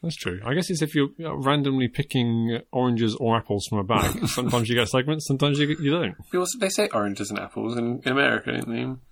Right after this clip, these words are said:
Speaker 1: When they're talking about fruit.
Speaker 2: <laughs> You know, it's their equivalent of chalk and cheese.
Speaker 1: Uh, isn't apples and pears?
Speaker 2: No,
Speaker 1: That's
Speaker 2: that's
Speaker 1: pears,
Speaker 2: Cockney
Speaker 1: isn't it?
Speaker 2: rhyming slang. <laughs>
Speaker 1: <laughs> Oh, yeah. Apples and oranges. Yes, my, my old boss Jenny used to say apples and oranges a lot.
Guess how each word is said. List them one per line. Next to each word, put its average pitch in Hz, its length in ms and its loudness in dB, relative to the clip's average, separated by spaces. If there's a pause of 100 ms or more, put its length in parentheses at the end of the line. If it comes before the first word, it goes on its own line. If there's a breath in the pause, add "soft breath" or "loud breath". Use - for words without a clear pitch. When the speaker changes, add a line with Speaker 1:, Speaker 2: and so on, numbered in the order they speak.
(1200 soft breath)
Speaker 1:
When 123 200 4
they're 120 80 6
talking 127 280 2
about 123 180 4
fruit. - 280 -4
Speaker 2:
<laughs> - 480 10
You 208 140 10
know, 143 140 10
it's 156 240 6
their 139 140 12
equivalent 139 400 8
of 123 80 -2
chalk 131 260 4
and 127 80 0
cheese. 127 500 2 (920 loud breath)
Speaker 1:
Uh, 117 160 0
isn't 143 160 0
apples 151 280 2
and 135 80 2
pears? 90 380 0 (340 soft breath)
Speaker 2:
No, 120 180 8
Speaker 1:
That's 110 100 8
Speaker 2:
that's 123 220 8
Speaker 1:
pears, - 100 -2
Speaker 2:
Cockney 120 220 4
Speaker 1:
isn't 117 80 6
it? - 20 8
Speaker 2:
rhyming 104 240 2
slang. - 500 6
<laughs> 190 200 4
Speaker 1:
<laughs> - 0 -
Oh, 220 120 10
yeah. 139 120 8 (320 loud breath)
Apples 185 280 2
and 151 120 4
oranges. 95 380 2 (260)
Yes, 160 180 0
my, 180 140 4
my 196 160 0
old 202 120 0
boss 190 200 2
Jenny 139 240 -2
used 101 200 -2
to 107 60 -2
say 101 60 0
apples 95 220 -6
and 98 100 -6
oranges 90 300 -6
a 101 40 -4
lot. 107 180 -4